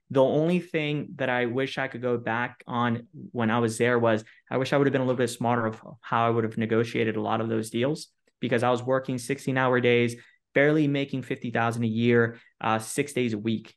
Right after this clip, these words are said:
And obviously at that time, being a kid, right, playing a, in a grown man's game there,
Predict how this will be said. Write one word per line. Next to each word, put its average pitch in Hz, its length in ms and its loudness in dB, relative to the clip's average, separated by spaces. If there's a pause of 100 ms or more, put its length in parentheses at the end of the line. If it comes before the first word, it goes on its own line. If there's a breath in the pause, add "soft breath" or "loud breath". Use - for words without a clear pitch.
(140)
And 113 260 0
obviously 131 520 0
at 123 220 -2
that 113 180 -2
time, 123 400 -2
being 120 200 -2
a 113 180 -8
kid, 117 600 0 (360 loud breath)
right, 123 420 2
playing 123 220 0
a, 110 140 -2
in 117 120 -4
a 113 60 -2
grown 123 240 0
man's 113 260 -2
game 135 300 -2
there, 110 340 -2